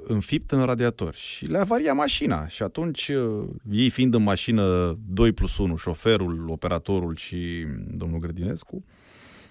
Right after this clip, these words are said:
uh, șoferul cu mult bun simț, uh, și cu calm, pentru că îl știu de mult, uh, le-a spus: "Dom'le, are rost să stați cu mine aici până vine platforma" și așa mai departe. Și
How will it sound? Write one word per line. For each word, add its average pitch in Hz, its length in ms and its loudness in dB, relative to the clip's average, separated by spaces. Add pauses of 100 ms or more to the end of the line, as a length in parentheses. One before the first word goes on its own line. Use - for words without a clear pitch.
(120)
uh, - 300 -2
șoferul 160 540 6
cu 135 220 2
mult 135 320 4
bun 123 240 4
simț, - 520 0
uh, 110 480 2
și 110 320 -2
cu 101 240 -6
calm, 104 640 4
pentru 101 280 -2
că 92 60 -2
îl 101 80 2
știu 117 200 -2
de 98 120 2
mult, 151 380 0
uh, 180 80 0 (440)
le-a 170 140 0
spus: 175 200 -2
"Dom'le, 175 180 2
are 170 120 6
rost 175 140 4
să 147 60 -2
stați 135 300 2
cu 117 120 -2
mine 110 200 4
aici 92 260 0
până 104 200 2
vine 104 220 2
platforma" 101 680 0
și - 100 -8
așa - 140 -4
mai 98 160 -2
departe. 90 400 -4 (640)
Și - 220 -10